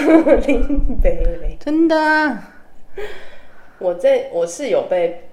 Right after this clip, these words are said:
Speaker 1: 霸凌过，在我国中的时候。
Speaker 2: 我真的没有被霸凌过。
Speaker 1: 我国中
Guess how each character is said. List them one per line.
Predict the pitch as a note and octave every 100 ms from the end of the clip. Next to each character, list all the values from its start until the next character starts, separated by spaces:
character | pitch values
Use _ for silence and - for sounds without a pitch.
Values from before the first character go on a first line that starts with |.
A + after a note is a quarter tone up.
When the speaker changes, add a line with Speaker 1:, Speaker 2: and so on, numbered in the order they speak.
| -
Speaker 1:
霸 | E3+ -
凌 | - - -
过， | - -
在 | - F3
我 | D3
国 | - A#2+ C3+
中 | C3 C3
的 | -
时 | - -
候。 | - - - - - - - - - - _
Speaker 2:
我 | - D#3
真 | D#3 F3
的 | E3+
没 | D3
有 | C#3
被 | C3+
霸 | B2 A#2 -
凌 | A2+ A2+
过。 | - G#2+ - - - - - - -
Speaker 1:
我 | F3+
国 | F3+ F#3+
中 | G3 G#3+ A3+